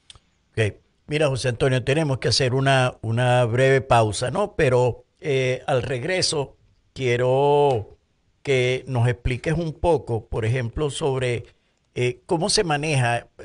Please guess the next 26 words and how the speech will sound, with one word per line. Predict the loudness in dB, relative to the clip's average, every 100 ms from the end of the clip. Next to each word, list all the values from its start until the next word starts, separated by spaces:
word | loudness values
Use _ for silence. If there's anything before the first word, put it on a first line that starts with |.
| -10
por | -6
lo | -4
menos | -2 -2
en | -2
el | -4 -2
caso | -2 -2 -2
de | 0
los | 2
Estados | 0 0 -2 -2
Unidos, | -4 -4 -4 -4
y |
si | -6 -8
conoces | -8 -4 -2 -2 -2 -2
de |
algún | -4 -4 -6
otro | -6 -2 -4 0
país, | 0 2 -2 -8 -14 _ _ _ _ -6
esa | -2 2 2 2 -2
jerarquía, | -2 2 4 2 -4 -6 2 2 2 -4
jerarquización | -2 2 2 0 -4 -2 0 -2 0 0 0 -2
que | -2 2
hay | 2 2 -2
de, | -4 -2 0
a | 0
nivel | -2 -2 -2 -2
de, | -4 -4 -4